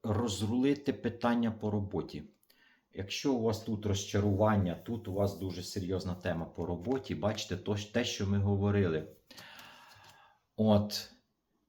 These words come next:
Але у вас є ситуація владнати всі ці справи, але перед тим вам треба дуже добре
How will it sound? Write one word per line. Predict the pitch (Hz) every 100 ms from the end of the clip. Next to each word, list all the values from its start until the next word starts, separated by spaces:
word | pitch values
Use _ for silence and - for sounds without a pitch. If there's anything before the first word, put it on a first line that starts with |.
| _ _ _ _ _
Але | 226 262 262 92 - - _ -
у |
вас | 101 - -
є | 165 175 - -
ситуація | - - 101 123 139 - 101
владнати | 101 110 98 104 82 -
всі | - 95
ці | -
справи, | - - 139 107 - -
але | 98 90
перед | - 82 85 -
тим | - 135 82 - _ _ _ _ _ _ _ _
вам | 87
треба | 87 92 90
дуже | - 123 151 120
добре | 107 90 107 117 120 131 147